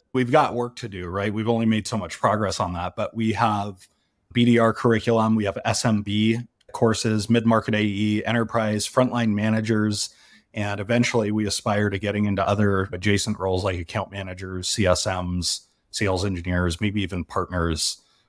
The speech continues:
So y-, I am very passionate about self-education and learning,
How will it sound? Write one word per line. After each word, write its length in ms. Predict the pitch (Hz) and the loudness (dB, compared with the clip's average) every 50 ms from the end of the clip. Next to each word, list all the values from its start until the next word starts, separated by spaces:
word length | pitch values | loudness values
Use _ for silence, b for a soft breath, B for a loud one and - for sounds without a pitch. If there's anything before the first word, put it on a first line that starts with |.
| _ _ - | _ _ -6
So 600 | - - - 104 98 92 87 85 85 85 82 _ - | -4 -2 -2 -2 -2 -2 -2 -4 -6 -10 -12 _ -14
y-, 140 | 131 120 - _ _ - | -14 -14 -14 _ _ -2
I 140 | - 131 143 151 | 0 2 4 4
am 220 | 147 131 117 104 | 4 2 0 -2
very 420 | 95 95 117 113 117 113 113 110 | -2 -2 0 2 2 2 2 0
passionate 680 | 98 - - 101 87 87 - - 117 107 107 110 113 - | 0 0 -2 -2 0 -2 -2 -2 -2 0 0 -2 -2 -4
about 540 | - 117 101 - 98 92 90 87 87 - - _ - | -6 -4 -2 0 2 2 2 2 0 -2 -6 _ -8
self-education 1120 | - - - 117 107 107 - 110 98 101 101 - 110 98 90 - - 113 110 117 120 117 - | -6 -2 0 2 0 2 0 -2 -2 -2 -4 -4 -4 -4 -4 -2 0 2 2 2 0 -2 -4
and 200 | - 117 98 90 | -2 -2 0 2
learning, 480 | 87 90 95 95 95 104 117 120 120 - | 2 2 2 4 4 4 4 4 2 0